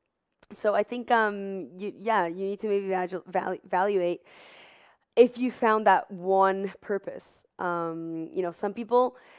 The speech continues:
meet their significant other and they realize that their purpose is their significant other. So, and just living happy. So it's, it's a matter of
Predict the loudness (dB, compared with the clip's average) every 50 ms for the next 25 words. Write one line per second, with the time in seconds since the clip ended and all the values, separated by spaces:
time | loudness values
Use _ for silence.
0 | -20 _ _ -8 -6 -4 -2 -2 -2 -2 -4 -6 _ _ _ _ -4 0 2 2
1 | 2 0 0 -2 0 0 0 -2 -2 -4 -2 -2 -2 0 2 2 2 4 2 2
2 | 2 0 0 2 2 4 4 4 4 4 2 0 -2 2 0 0 0 0 -2 -6
3 | -6 -4 -4 -6 -6 -6 -6 -6 -6 -6 -2 0 0 0 0 -2 -8 -8 -8 -8
4 | -8 -8 -8 -6 -6 -4 -6 -6 -10 -12 _ _ _ _ _ _ _ _ _ _
5 | _ -14 -4 0 2 2 2 2 2 0 0 0 0 0 0 0 -2 -2 -2 -12
6 | -14 -14 -14 -8 0 0 0 0 0 -6 -6 -6 -8 -8 -8 -12 -16 -16 _ _
7 | _ _ _ _ -20 -14 -6 -4 -2 -2 -2 -4 -4 -6 -8 -8 -10 -18 -18 -18
8 | -18 -20 _ _ _ _ _ _ _ _ _ _ _ _ _ -8 -8 -8 -6 -6
9 | -6 -4 -4 -4 -2 -2 -2 -2 -2 -2 -2 -4